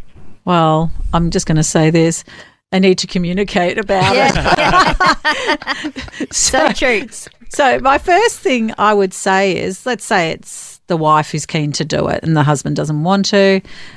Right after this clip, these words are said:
Speaker 1: uh, then I'd be saying, "Oh, well, you, are you still happy for me to do it?"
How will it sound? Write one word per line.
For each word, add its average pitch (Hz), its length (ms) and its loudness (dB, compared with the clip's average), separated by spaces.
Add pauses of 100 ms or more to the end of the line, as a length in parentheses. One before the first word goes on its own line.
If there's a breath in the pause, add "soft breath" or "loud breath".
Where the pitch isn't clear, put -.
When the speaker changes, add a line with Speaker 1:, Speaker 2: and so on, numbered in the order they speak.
(120)
Speaker 1:
uh, 156 500 0 (300)
then 220 180 -2
I'd 226 260 0
be 208 120 -4
saying, 185 560 -2
"Oh, - 80 -4
well, 247 120 0
you, 247 260 -2
are 214 100 0
you 226 160 -2
still 220 200 -6
happy 202 260 -4
for 202 140 -6
me 185 180 0
to 180 100 -4
do 147 220 -2
it?" - 260 -4